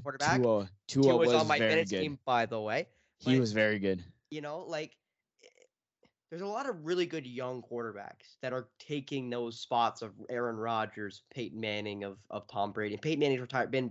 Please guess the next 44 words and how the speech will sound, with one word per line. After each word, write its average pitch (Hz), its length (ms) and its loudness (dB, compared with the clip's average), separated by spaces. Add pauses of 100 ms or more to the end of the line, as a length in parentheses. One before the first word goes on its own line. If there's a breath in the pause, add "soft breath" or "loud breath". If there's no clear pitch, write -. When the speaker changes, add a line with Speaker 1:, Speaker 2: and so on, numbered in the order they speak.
Speaker 1:
been 160 200 4
retired, 107 540 -4
but 92 140 -20
still, 107 420 -4 (500)
you 123 140 -2
know, 107 240 -2
of 156 240 2
that, 135 320 0 (160)
of 139 260 0
that 135 280 -4
era 123 580 -4
of 117 240 -8
quarterback, 139 480 0
Big 139 180 0
Ben 120 200 4
Roethlisberger, 113 1120 0
even 123 200 -2
Eli 117 380 2
Manning, 113 400 -4
who 120 80 -10
I 113 60 -4
don't 110 160 -6
think 113 160 -12
too - 120 -8
much 113 280 -6
of 107 280 0 (300)
as 120 140 -2
a 107 40 -10
player, 107 560 -2 (440)
you 117 100 0
know, 107 260 -2 (420)
that 139 160 4
whole 175 120 0
generation 143 280 0
is 120 60 -14
taking 127 220 -4
over. 135 160 -2
But 120 220 -4 (400)
for 233 320 4
Aaron, 139 360 0 (580)
you 123 100 -4
know, 117 320 -2 (320)
people 185 260 -2
thought 160 360 2